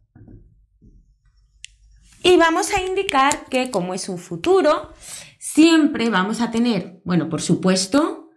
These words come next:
sujeto, I, you, he, she, they, el sujeto. Luego siempre va a ir seguido de un futuro, en este caso el futuro del verbo to be,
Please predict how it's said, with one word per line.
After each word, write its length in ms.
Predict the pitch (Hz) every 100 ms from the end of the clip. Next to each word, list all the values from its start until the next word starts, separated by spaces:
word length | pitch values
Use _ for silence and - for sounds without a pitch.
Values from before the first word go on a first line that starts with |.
| _ _
sujeto, 1040 | - 247 226 233 196 196 311 539 - _ _ _ _ _ _ _
I, 540 | - 165 180 240 254 190
you, 180 | 190 269
he, 340 | - 180 202
she, 360 | 233 - 190 208
they, 580 | 180 190 262 311 - _ -
el 100 | 185
sujeto. 640 | 190 190 190 190 349 - - - - - - -
Luego 380 | 269 339 247 208
siempre 560 | - 294 330 269 208
va 80 | 208
a 60 | 247
ir 120 | 311
seguido 600 | 302 294 262 285 220 175
de 100 | 180
un 140 | 208
futuro, 480 | 247 - 254 277 254
en 80 | 202
este 240 | 226 269
caso 220 | 262 262 240
el 60 |
futuro 380 | - 202 240 233
del 180 | 180 180
verbo 460 | 226 190 151 - -
to 100 | 269
be, 500 | 190 202 311 - -